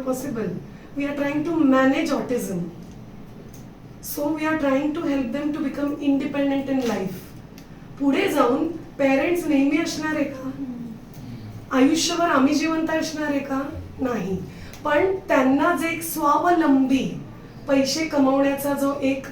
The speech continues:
Speaker 1: एक जे त्यांची कॅपेबिलिटी असते, तेही आम्ही आणून देणार आहे का? त्यांचे जे स्ट्रेंथ्स आहेत, त्याच्यावरती टॅप करणार आहे. So your question, जसं त्यांनी थेरपी सांगितले, but as I said,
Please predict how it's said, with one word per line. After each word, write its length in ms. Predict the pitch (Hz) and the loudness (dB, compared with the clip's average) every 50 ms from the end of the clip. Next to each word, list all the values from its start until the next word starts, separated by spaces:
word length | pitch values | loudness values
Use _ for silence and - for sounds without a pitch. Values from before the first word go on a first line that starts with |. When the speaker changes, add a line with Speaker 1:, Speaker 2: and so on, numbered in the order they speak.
| - - - - - - - - - | -14 -16 -18 -20 -20 -20 -18 -10 -4
Speaker 1:
एक 220 | 277 277 269 262 220 | -2 -2 -2 -2 -2
जे 120 | 269 277 | -4 -4
त्यांची 360 | - 240 262 262 254 - 277 | -4 -2 -2 -2 -2 -4 -4
कॅपेबिलिटी 720 | - 277 262 - - 294 294 302 302 285 294 294 - 294 285 | -4 -4 -4 -2 -2 -2 -2 -2 -2 -2 -2 -4 -2 -2 -2
असते, 580 | 262 208 - - - - 247 226 185 - - - - - - - - - | -2 -2 -4 -6 -6 -6 -6 -6 -6 -6 -10 -14 -16 -16 -16 -16 -10 -4
तेही 380 | 302 302 302 311 - - 359 370 | 0 0 2 2 0 0 0 2
आम्ही 320 | 359 320 311 285 285 294 | 2 2 2 0 0 0
आणून 300 | 285 262 254 254 262 269 | 2 2 4 4 4 4
देणार 280 | 254 254 254 247 254 277 | 4 2 2 2 2 0
आहे 80 | 277 | 0
का? 400 | 277 - - 294 262 196 175 - - - - - - - | 0 2 2 4 4 4 2 -4 -8 -14 -16 -16 -12 -6
त्यांचे 300 | - 285 294 - 311 330 | -4 -2 -2 0 -2 -2
जे 80 | 330 349 | -2 -2
स्ट्रेंथ्स 600 | 349 - - - - 311 302 330 339 339 - 339 | -2 -4 -4 -4 -2 0 0 0 0 -2 -2 -4
आहेत, 140 | 349 349 - | -4 -4 -2
त्याच्यावरती 560 | 285 277 - - 285 294 294 285 - 339 320 | -2 -2 -2 0 0 0 0 0 0 -2 -4
टॅप 300 | - 285 254 233 - - | -2 -2 -2 -2 -4 -6
करणार 240 | - 262 254 233 220 | -6 -4 -2 -2 0
आहे. 100 | 214 214 | 0 0
So 180 | 214 - 285 277 | -2 0 0 0
your 240 | 277 277 269 - | 0 0 0 0
question, 360 | 269 262 262 262 - 302 311 330 330 339 330 - - - - - | 0 2 2 2 0 0 -2 -2 -4 -4 -8 -10 -10 -10 -6 -4
जसं 240 | 269 262 - 320 | -2 -2 -2 -4
त्यांनी 240 | - 302 302 302 330 339 - - | -2 0 0 0 0 0 -2 0
थेरपी 400 | 262 262 254 262 - 302 320 311 | 0 2 2 2 0 0 -2 -2
सांगितले, 800 | - - 285 254 233 233 233 269 - - 277 240 208 - - - - - - - - | -2 -2 -2 0 0 0 -2 -2 -2 -4 -4 -4 -4 -4 -6 -8 -10 -14 -12 -6 -2
but 100 | 269 277 | 0 2
as 160 | 294 311 311 | 2 2 0
I 300 | - 349 370 359 - - | 0 0 -2 -2 -2 0
said, 160 | 302 277 285 | 0 0 0